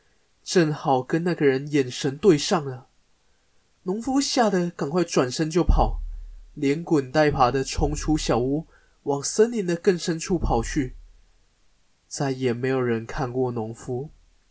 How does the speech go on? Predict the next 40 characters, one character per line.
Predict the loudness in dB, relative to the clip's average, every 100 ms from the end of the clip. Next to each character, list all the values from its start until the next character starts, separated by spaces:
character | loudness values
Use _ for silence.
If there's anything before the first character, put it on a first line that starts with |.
| _ _ _ _ _ _ _ _ _ -4
而 | -2
那 | 0
个 | 2 2
屋 | 2 0
子 | 0
里 | 0
的 | 2
人 | 2 2 0
呢？ | -2 -4 _ _ _ _ _ _ _ _ _ _ _ _
原 | -2 0
来 | 2 2 2
啊， | 2 0 -4 -14 _ _ _
那 | -4
个 | 0 2
屋 | 0
子 | -2 -4
里 | -4
面 | -6 -8 -10 _ _ _
根 | -4 -2
本 | 0 0
就 | 0 0
没 | 2
有 | 2
什 | 0 -4
么 | -4 -2
人。 | -2 -6 -18 _ _ _ _ _ _ _ _ _ _ _ _ _
农 | -6 -4
夫 | -4
看 | 0 0 4
到 | 6 6
了， | 6 4 0 -6 _ _ _
只 | -12 -6
是 | -6
宝 | 0 2 2
箱 | -2 -4
的 | -4
盖 | -4 -2 -2
子 | -4 -8
里 | -8
面， | -10 -8 -8 -12